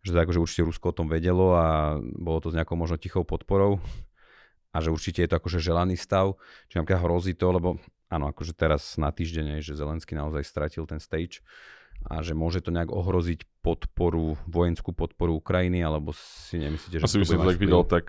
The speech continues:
Speaker 2: tak fifty fifty, že akože veľmi veľa tej vojenskej podpory Ukrajiny ide aj z Európy a Európa nebude vojensky podporovať Izrael.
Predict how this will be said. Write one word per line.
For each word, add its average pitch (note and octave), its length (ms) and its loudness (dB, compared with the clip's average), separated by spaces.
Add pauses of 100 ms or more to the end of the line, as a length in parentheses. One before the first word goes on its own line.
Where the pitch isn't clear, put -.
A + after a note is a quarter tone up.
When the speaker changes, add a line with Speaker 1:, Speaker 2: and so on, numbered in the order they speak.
Speaker 2:
tak F2 180 2
fifty - 320 -2
fifty, F#2 300 -4 (100)
že F#2 160 4
akože E2+ 240 0 (400)
veľmi G2 320 6
veľa F2 320 6
tej E2 160 0
vojenskej E2 460 2
podpory E2 340 4
Ukrajiny D#2+ 480 2
ide D#2+ 160 6
aj D#2+ 80 4
z - 60 4
Európy F2 320 2 (180)
a E2 140 4
Európa E2 340 2
nebude D#2+ 240 0
vojensky D#2+ 400 0
podporovať D#2 380 0
Izrael. E2+ 340 0